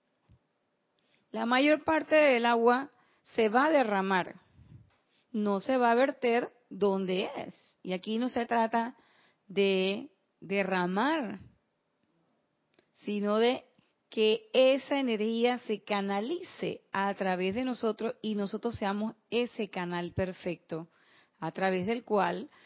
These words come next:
ese famoso punto de luz que decimos, a través del cual Dios se asoma al mundo.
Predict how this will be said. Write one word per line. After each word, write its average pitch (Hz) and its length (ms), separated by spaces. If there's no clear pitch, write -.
ese 214 260
famoso 190 580
punto 339 640
de 240 160
luz 254 760
que 185 120
decimos, 208 960
a 175 120
través 175 260
del 175 220
cual 180 340
Dios 220 320
se - 140
asoma 170 340
al 165 120
mundo. 160 460